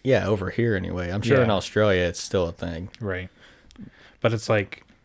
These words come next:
Speaker 2: uh, that, when did that exactly, did that start in twenty nineteen?
Speaker 1: I'm not a hundred percent sure. I know it was very relevant, and it was probably, like, the,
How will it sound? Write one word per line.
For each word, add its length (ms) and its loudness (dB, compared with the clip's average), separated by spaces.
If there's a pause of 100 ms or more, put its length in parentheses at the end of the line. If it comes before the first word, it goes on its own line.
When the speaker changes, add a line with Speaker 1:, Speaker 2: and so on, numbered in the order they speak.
(400)
Speaker 2:
uh, 640 -8 (280)
that, 200 -10
when 340 -2
did 160 0
that 160 2
exactly, 680 -4 (360)
did 140 -4
that 180 4
start 360 0
in 160 0
twenty 380 0
nineteen? 680 0 (100)
Speaker 1:
I'm 180 -4
not 180 2
a 80 2
hundred 240 -2
percent 400 -4
sure. 300 2
I 120 0
know 320 4
it 80 -2
was 240 -2
very 480 0
relevant, 560 0
and 160 -4
it 180 -6
was 180 -8
probably, 420 0
like, 260 -4
the, 100 -4